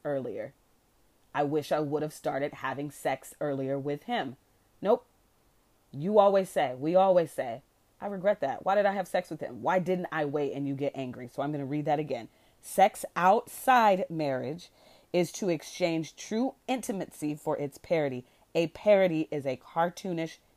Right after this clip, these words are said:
imitation." Look at these relationships, the cycle you've been in with men. Has it been cartoonish? When you, I'm gonna go back to the book.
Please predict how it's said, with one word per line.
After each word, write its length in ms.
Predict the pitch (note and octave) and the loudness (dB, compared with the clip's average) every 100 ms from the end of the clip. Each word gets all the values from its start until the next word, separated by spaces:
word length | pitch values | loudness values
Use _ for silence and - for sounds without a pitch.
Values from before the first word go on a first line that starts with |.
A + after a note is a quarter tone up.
| _ | _
imitation." 560 | C#3+ C#3 C3+ - - - _ _ _ _ _ _ _ _ _ _ _ _ _ _ _ _ - | -8 -6 -8 -12 -14 -20 _ _ _ _ _ _ _ _ _ _ _ _ _ _ _ _ -10
Look 180 | F#3 | -8
at 100 | G#3 | -6
these 160 | G#3+ F3+ | -6 -6
relationships, 540 | F#3 F3+ F3 F3 E3 - | -2 -2 -4 -8 -10 -10
the 80 | |
cycle 340 | E3 E3+ E3 E3+ | -8 -6 -4 -4
you've 200 | E3+ D#3+ | -6 -6
been 140 | D#3 | -4
in 120 | D3+ | -4
with 140 | D3+ - | -6 -8
men. 220 | E3 C3+ | -8 -8
Has 160 | C#3 C#3+ | -8 -8
it 80 | |
been 140 | D3+ C#3+ | -8 -8
cartoonish? 600 | E3 D3+ E3+ F3+ A3 - _ _ _ _ _ _ _ _ _ _ _ _ _ _ _ _ - - - - | -8 -8 -8 -10 -12 -16 _ _ _ _ _ _ _ _ _ _ _ _ _ _ _ _ -20 -20 -16 -2
When 240 | F3 G3 | 0 2
you, 140 | G#3 - | 0 -2
I'm 100 | - | -4
gonna 140 | D#3+ D3+ | -2 0
go 100 | D3 | 2
back 160 | D3 | 0
to 60 | D#3+ | -2
the 60 | D#3 | -8
book. 140 | - | -8